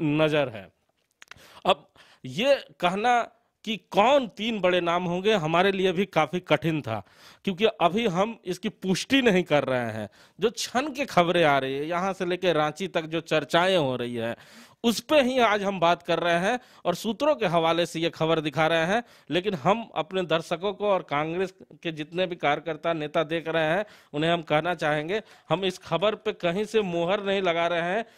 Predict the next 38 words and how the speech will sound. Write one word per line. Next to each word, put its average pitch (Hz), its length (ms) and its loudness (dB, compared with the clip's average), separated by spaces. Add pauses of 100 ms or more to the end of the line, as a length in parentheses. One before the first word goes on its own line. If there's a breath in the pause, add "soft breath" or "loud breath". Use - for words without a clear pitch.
(160 soft breath)
कि 160 80 -8
ये 170 180 0
खबर 175 420 0 (320 soft breath)
पक्की 220 420 0
है 233 240 0 (240 loud breath)
और 175 160 0
यही 175 360 0
लोग 202 260 0
बन 156 200 0
पाएंगे। 120 520 -2 (260 loud breath)
हम 226 160 0
एक 226 120 -2 (120)
अनुमान 190 420 0
लगा 190 300 2
रहे 180 180 0
हैं 208 260 -2 (240 loud breath)
और 170 120 2
अनुमान 196 680 -2
जब 151 320 -4
भी 254 140 0
डी 208 160 -2
फोकस 180 420 -2
ने 175 120 -2
लगाया 170 440 0
है, 196 280 -2 (280 loud breath)
तब 165 220 -2
तक - 160 0
वो 170 140 -4
अनुमान 165 520 -2 (340 soft breath)
जरूर 170 500 -2
पूरा 185 300 2
हुआ 170 320 4
है, 196 220 0 (280 soft breath)
ये 170 100 -4
तमाम 175 420 0
लोग 175 180 0
जानते 143 380 -2
हैं। 113 260 -4